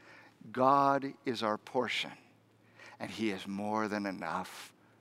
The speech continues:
for us. He is our true satisfaction. He is our greatest security. He is our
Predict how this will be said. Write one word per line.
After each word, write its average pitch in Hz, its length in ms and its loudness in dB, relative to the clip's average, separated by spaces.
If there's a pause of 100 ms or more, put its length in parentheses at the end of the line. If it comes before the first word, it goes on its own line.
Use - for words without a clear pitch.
for 87 440 -6 (120)
us. - 320 -10 (840)
He 170 300 6
is 175 160 6
our 151 120 6
true 156 340 4
satisfaction. 120 1000 0 (640)
He 175 200 8
is 147 160 4
our 147 140 8
greatest 143 680 4
security. 117 840 -2 (460)
He 156 200 8
is 143 180 6
our 143 220 6